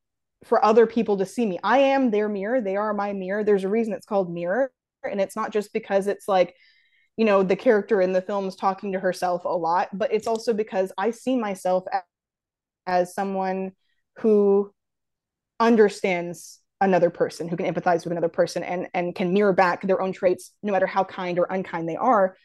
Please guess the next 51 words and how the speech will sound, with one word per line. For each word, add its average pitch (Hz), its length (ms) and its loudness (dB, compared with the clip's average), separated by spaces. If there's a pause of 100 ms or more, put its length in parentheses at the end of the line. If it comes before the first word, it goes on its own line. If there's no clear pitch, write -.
so - 100 -2
they 196 100 4
can 196 140 -4
see - 120 -8
themselves 175 360 -6
in 170 60 -6
me 160 100 -8
as 127 140 -12
well. - 260 -12 (460)
So 214 180 6
it's 202 160 4
like, 190 300 8
again, 165 320 0
it's 170 140 -6
like, 175 220 4 (840)
it, 466 120 6
it 254 100 10
really 262 280 8
just, 226 240 2
it 254 80 2
means 240 260 2
a 226 60 2
lot 214 260 2
to - 80 -10
me 214 180 -4
because 190 540 -2 (120)
it 226 160 0
means 208 240 -8
no 208 80 -2
matter 208 240 4
where 202 180 4
you 214 160 0
are, 190 140 6
wherever 202 320 0
you 202 120 -4
stand, 185 540 -6
you 196 180 -2
can 190 280 -4
get, 208 240 4 (600)
you 240 140 4
can 302 180 6
make 285 200 6
great 277 500 2 (100)
feats, - 320 -6 (280)
great 285 340 4
and 226 240 0
fast 285 380 2
feats - 340 -10
in 190 160 0
your 185 140 6
life 160 400 -2